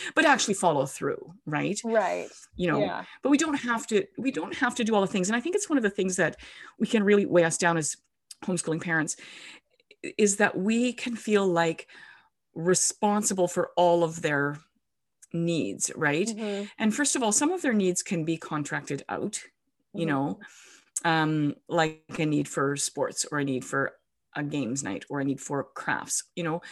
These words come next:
Speaker 1: some of those things can be contracted out to other people, right?
Speaker 2: Yeah.
Speaker 1: Whether it's just a friend that you share that with, or whether it's a, um, you know,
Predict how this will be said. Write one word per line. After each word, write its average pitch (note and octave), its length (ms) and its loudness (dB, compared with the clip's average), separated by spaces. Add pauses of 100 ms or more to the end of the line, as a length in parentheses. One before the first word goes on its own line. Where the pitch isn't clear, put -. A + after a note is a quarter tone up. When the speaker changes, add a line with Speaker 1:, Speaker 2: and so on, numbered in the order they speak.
(340)
Speaker 1:
some C#4 240 2
of D#4+ 80 -4
those C#4 160 -2
things G#3 260 0
can G3+ 140 -2
be F3 80 -2
contracted D#3 640 -6
out - 180 -4
to - 120 -6
other C3+ 180 -4
people, - 500 -12 (160)
right? C#3 220 -2
Speaker 2:
Yeah. G3+ 100 -2
Speaker 1:
Whether D3 180 2
it's - 160 -4
just - 160 -8
a D3 40 -10
friend C3+ 260 0
that - 80 -2
you - 80 -4
share C#3 220 -4
that C#3 160 -4
with, C3+ 220 -4
or C3+ 100 -4
whether C3 300 -4
it's - 200 -4
a, C3+ 180 -6 (720)
um, C#3 680 -4 (1080)
you E3 80 -4
know, C#3 220 -4